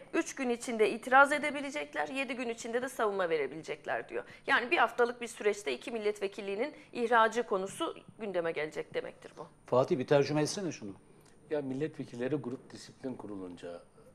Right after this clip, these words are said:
Speaker 3: genelde.
Speaker 2: Gruptan ihraç,
Speaker 3: Evet.
Speaker 2: e, partiden ihraç değil ama C H P milletvekili olarak görev yapamamak anlamını taşıyor değil mi?
Speaker 3: Tabii canım. Ha,
Speaker 2: Ha,
Speaker 3: milletvekilliğinden
Speaker 2: gruptan ihraç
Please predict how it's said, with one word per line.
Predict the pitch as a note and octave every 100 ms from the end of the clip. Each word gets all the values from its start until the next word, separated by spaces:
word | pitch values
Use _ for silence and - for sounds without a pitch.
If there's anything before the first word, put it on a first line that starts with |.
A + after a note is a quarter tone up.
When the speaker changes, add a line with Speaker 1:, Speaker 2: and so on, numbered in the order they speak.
| - -
Speaker 3:
genelde. | - F#2 F2+ E2+ F2
Speaker 2:
Gruptan | - C3 - D3
ihraç, | B2+ A#2 B2 E3+ - - - - - -
Speaker 3:
Evet. | G2 F2+
Speaker 2:
e, | G#2 G2+ G2+
partiden | B2 C3+ D#3 D#3
ihraç | D3+ C3 C#3+ C#3 -
değil | C3 C3+ G#3 - - - -
ama | A2 D#3 C3+
C | D3
H | D3
P | F3
milletvekili | C#3 D3 D3+ B2 B2 A2+
olarak | A2 A#2 C#3+ C#3+
görev | C3+ C#3+ D#3
yapamamak | C3 C#3 B2 G#2+ G2
anlamını | F#2+ - - -
taşıyor | - - E3 -
değil | E3
mi? | B2 - -
Speaker 3:
Tabii | - F#2+ A#2+ D3+
canım. | B2+ D3 -
Ha, |
Speaker 2:
Ha, | G2
Speaker 3:
milletvekilliğinden | G2 A2 A#2 B2 C#3 C3 C3+ C#3+
Speaker 2:
gruptan | C#3
ihraç | C3+